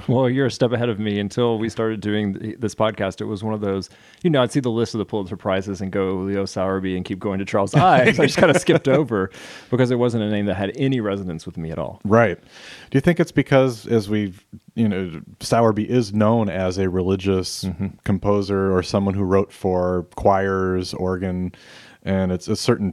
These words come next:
Speaker 2: type of tradition that is not in the main public. We don't hear in concert
Speaker 1: Yeah,
Speaker 2: halls,
Speaker 1: I think
Speaker 2: let's
Speaker 1: that's
Speaker 2: say.
Speaker 1: gotta be it. I mean, if you look at, we'll talk a little bit about his life and what he did. He,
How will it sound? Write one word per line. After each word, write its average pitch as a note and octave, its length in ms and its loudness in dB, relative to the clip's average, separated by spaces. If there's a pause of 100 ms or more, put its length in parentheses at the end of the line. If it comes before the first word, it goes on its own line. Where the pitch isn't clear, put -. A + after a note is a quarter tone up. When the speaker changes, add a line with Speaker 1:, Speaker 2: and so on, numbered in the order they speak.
(100)
Speaker 2:
type A2 220 2
of F#2 140 -6
tradition E2+ 720 -2 (140)
that F2 280 -4 (220)
is F#2+ 180 -6
not G2+ 400 0
in G2 140 -2
the F#2 80 -2
main F2+ 480 -4 (240)
public. G2+ 480 0
We A2 100 0
don't G2+ 120 0
hear A#2 120 4
in G2 80 -2
concert B2 360 2
Speaker 1:
Yeah, G#2 100 2
Speaker 2:
halls, F2+ 140 2
Speaker 1:
I - 20 0
think C#3+ 180 -2
Speaker 2:
let's A2 120 0
Speaker 1:
that's G2 60 0
Speaker 2:
say. F2 40 0
Speaker 1:
gotta G#2 160 0
be G2 180 -2
it. F#2+ 300 -2
I B2 60 -12
mean, A#2+ 100 -4
if G#2 100 -6
you A#2+ 80 -4
look A2 240 -4 (680)
at, A2+ 200 -2 (260)
we'll A#2 140 -6
talk A2+ 180 -2
a A2+ 60 -4
little G#2+ 120 0
bit G#2 60 0
about F#2+ 200 -2
his F2+ 120 -6
life A2+ 320 0
and G2+ 100 -4
what F#2+ 120 -2
he F#2 60 -6
did. A#2 240 -2
He, E3 100 -2